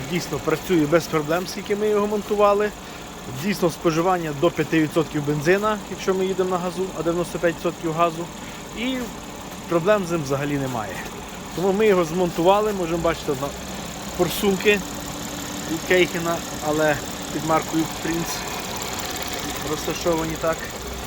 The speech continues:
Редуктор захований, також з покроковим,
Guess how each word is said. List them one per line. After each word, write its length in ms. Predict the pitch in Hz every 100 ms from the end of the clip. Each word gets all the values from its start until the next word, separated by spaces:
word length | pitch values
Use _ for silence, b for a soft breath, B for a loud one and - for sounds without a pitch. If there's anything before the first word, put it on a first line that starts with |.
| - - -
Редуктор 540 | 196 180 170 - 175 151 - - 127 127
захований, 600 | 151 165 160 160 160 156 - - - - -
також 320 | 160 156 156
з 280 | - - -
покроковим, 540 | 151 160 160 156 156